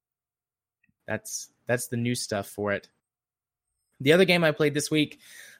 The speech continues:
uh, I played with my son a little bit over the weekend. It's a game I've played before, but the last time I played it was about nine, ten months ago, and it's gone through a lot of development since then. Uh, it's called Tracks, the train set game.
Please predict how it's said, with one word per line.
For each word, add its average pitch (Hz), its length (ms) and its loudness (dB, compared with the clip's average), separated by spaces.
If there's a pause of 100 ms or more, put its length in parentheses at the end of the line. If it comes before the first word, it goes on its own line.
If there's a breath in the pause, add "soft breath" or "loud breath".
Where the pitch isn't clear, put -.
uh, - 20 -4
I 113 160 2
played 123 220 -2
with 123 100 -4
my 110 80 2
son 120 380 0
a 110 100 0
little 113 160 -4
bit 110 140 -2
over 107 240 -6
the 101 80 -2
weekend. 113 480 -2 (420 loud breath)
It's - 180 0
a 196 40 2
game 202 180 6
I've 175 160 4
played 156 260 2
before, 156 840 2
but 113 380 2
the 113 100 -4
last 127 220 2
time 120 100 0
I 110 60 0
played 117 180 0
it 101 60 -4
was 107 120 -6
about 107 320 0 (600)
nine, 110 460 -2
ten 117 220 -4
months 110 240 -2
ago, 120 380 0 (200)
and 107 160 -2
it's 104 120 -6
gone 107 200 -4
through 110 180 -2
a - 20 0
lot 110 160 2
of 110 100 -4
development 104 440 -6
since 123 240 -6
then. 123 280 -2 (1160)
Uh, 127 40 0
it's 117 160 0
called 123 160 -4
Tracks, - 540 -2
the 113 100 -4
train 117 320 -2
set 120 240 -2
game. 120 340 0